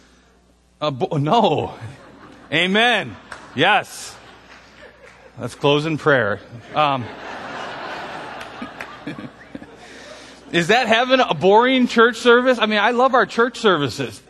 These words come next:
I love our worship team, our teams that we have, and, and they,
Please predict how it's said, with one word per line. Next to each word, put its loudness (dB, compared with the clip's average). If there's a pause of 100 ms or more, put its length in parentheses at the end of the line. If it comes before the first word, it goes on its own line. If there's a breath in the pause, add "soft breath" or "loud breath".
(220)
I 4
love 4
our 4
worship 0
team, -2 (220 loud breath)
our -6
teams 0
that -2
we -4
have, 2
and, -4
and -2
they, -2